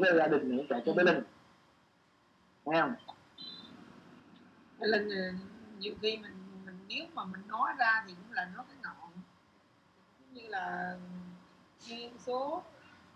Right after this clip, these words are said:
Speaker 3: nhân quả. Bé Linh nó cả ngày cứ nói không biết hồi xưa, cái trước nó làm cái gì mà giờ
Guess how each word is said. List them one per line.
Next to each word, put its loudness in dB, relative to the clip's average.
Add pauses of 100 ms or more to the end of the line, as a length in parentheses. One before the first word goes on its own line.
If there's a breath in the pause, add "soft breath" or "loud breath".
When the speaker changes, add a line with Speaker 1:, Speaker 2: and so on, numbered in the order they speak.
(720)
Speaker 3:
nhân -20 (180)
quả. -4 (1500)
Bé -16
Linh -12
nó -6
cả 2
ngày -4
cứ -10
nói -4
không -10
biết -10
hồi -2
xưa, -4
cái -16 (100)
trước -12
nó -8
làm -4
cái -12
gì -8
mà -18 (140)
giờ -2